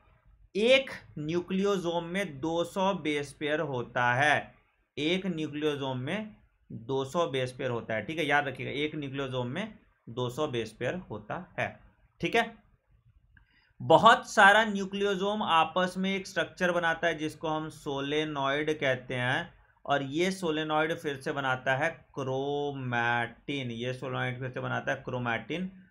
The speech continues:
by the help of scaffolding protein, by the help of scaffolding protein। तो देखो क्या होता है, डीएनए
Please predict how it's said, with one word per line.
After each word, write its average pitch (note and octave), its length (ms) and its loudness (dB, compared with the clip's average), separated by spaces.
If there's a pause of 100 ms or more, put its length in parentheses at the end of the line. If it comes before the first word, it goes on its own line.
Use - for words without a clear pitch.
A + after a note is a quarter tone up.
(180)
by B2+ 320 6
the D3 140 2
help B2 340 0
of D#3 180 0
scaffolding B2 920 -4
protein, A2+ 540 -6
by A2+ 180 -2
the A#2+ 100 0
help A#2 240 -2
of F3 160 0 (300)
scaffolding A#2+ 600 -4
protein। G#2+ 280 -6
तो B2+ 80 -6
देखो D#3 200 4
क्या C#3 120 4
होता A2 220 0
है, - 80 -14 (1200)
डीएनए F3+ 600 2